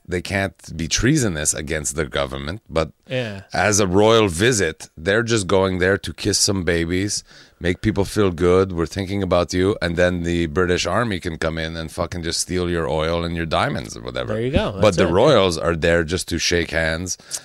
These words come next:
Speaker 1: fucking
Speaker 2: That's it.
Speaker 1: high five. It's, I'll
Speaker 2: They're
Speaker 1: clap
Speaker 2: the
Speaker 1: at
Speaker 2: nice
Speaker 1: your
Speaker 2: ones.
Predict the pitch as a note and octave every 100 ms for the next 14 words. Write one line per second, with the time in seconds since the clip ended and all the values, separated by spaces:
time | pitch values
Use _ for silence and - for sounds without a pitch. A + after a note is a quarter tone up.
0 | _ - G#2+ F2+ E2 F2 E2+ E2+ E2 F2+
1 | G2+ F2 - C#2 E2 - C#2 D#2+ D#2 -
2 | - E2+ - C#3+ - D#3+ E3 C3